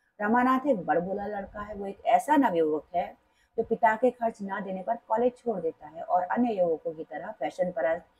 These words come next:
फिजूल खर्च, प्रदर्शन प्रिय और दुर्बल प्रकृति का लड़का है। जालपा शुरू से ही आभूषण प्रेमी है,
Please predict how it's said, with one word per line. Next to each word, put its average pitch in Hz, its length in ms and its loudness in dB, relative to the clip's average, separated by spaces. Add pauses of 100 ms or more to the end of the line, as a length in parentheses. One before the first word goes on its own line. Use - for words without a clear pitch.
(280)
फिजूल 208 320 4
खर्च, 165 380 -2
प्रदर्शन 185 480 4
प्रिय 185 200 -2
और 202 100 0
दुर्बल 180 300 4
प्रकृति 139 440 -4
का 127 100 -6
लड़का - 300 -8
है। - 60 -20 (1160)
जालपा 202 380 4
शुरू 240 260 6
से 247 120 4
ही 240 120 8
आभूषण 180 420 2
प्रेमी 208 320 -4
है, 233 200 -6